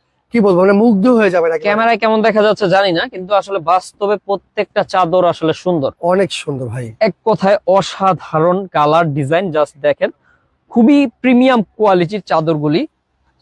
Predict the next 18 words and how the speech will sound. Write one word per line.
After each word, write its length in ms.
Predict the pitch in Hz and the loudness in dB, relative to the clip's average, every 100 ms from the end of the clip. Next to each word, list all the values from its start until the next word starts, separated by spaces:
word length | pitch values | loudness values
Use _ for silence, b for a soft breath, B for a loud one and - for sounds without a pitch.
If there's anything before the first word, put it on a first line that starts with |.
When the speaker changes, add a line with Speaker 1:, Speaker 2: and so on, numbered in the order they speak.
| - | -2
Speaker 2:
So, 260 | 190 202 | 0 2
যারাই 300 | 180 180 196 | 2 2 2
নিতে 140 | 196 180 | 0 0
Speaker 1:
মাত্র 140 | 208 | 0
Speaker 2:
চাচ্ছেন, 380 | 180 151 269 269 | 0 0 0 0
Speaker 1:
কিন্তু 340 | - 254 254 226 | 0 -2 0 0
নয়শো 560 | 214 233 - - 294 | 2 0 -2 -2 0
নিরানব্বই 580 | 254 220 233 240 208 247 | 2 2 2 0 0 -2
টাকায় 340 | - 208 240 | -2 -2 -2
পেয়ে 220 | 226 214 202 | 0 2 2
যাচ্ছেন। 420 | 170 - 233 151 | 0 -2 -2 0
Speaker 2:
জি, 260 | 151 131 143 _ | 0 -2 -6 _
সারা 300 | - - 190 | -10 -2 0
বাংলাদেশে, 540 | 180 175 190 196 165 165 | 0 0 0 0 -2 -2
তাও 180 | 175 170 | 0 2
আবার 160 | 170 | 0
হোম 280 | 139 202 180 | -2 -4 -2
ডেলিভারিতে। 560 | 185 165 139 127 - | 0 0 -2 -8 -14